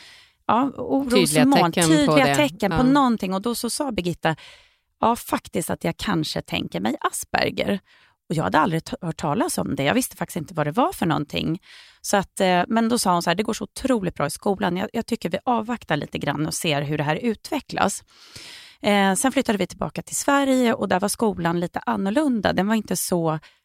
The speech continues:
Speaker 1: eh, strikt och liksom så som skolan var i Monaco. Då gick han en internationell skola innan vi flyttade.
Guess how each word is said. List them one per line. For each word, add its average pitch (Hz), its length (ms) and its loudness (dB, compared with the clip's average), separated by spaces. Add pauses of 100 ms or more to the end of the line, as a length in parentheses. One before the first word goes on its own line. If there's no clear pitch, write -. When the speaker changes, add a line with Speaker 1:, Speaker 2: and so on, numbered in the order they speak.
(200)
Speaker 1:
eh, - 240 -2 (260)
strikt - 680 -4
och 143 440 0
liksom 170 380 -4
så 151 220 -2
som 165 360 -4 (120)
skolan 160 480 0
var - 260 2 (240)
i 208 80 2
Monaco. 190 580 2 (420)
Då - 60 -4
gick 165 100 -2
han 165 100 0
en 160 100 0
internationell 160 600 -4
skola 165 300 -6
innan 175 120 -6
vi - 60 -8
flyttade. - 440 -6